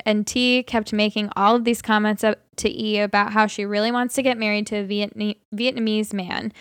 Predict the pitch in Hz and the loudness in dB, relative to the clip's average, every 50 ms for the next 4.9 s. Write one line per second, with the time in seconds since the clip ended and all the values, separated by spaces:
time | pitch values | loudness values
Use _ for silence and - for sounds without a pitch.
0 | - - - - - - - 233 220 - - 220 226 226 214 214 - - 214 202 | -20 -20 -20 -20 -6 -2 0 0 2 2 2 2 2 2 0 -2 -2 -2 0 0
1 | - 208 202 196 185 - - 95 82 80 - - 220 214 - - - 220 208 202 | -2 -2 -6 -6 -6 -6 -8 -8 -8 -8 -6 -6 -6 -6 -6 -4 -2 -2 0 0
2 | 208 196 202 - - 233 208 202 202 196 - - - 220 - 208 196 185 170 165 | 0 0 -2 -2 0 2 2 2 2 0 -2 -4 -6 -4 -4 -2 -2 0 0 2
3 | 190 208 220 - - - - - - 233 233 240 254 254 262 262 247 226 208 202 | 2 2 0 -2 -8 -18 0 6 8 10 10 10 10 10 8 8 6 4 4 4
4 | 208 208 202 196 185 180 - 220 196 - - - 185 175 170 180 202 | 2 2 0 0 -2 -2 -2 -2 -2 -2 -2 -2 -2 -2 -2 -4 -6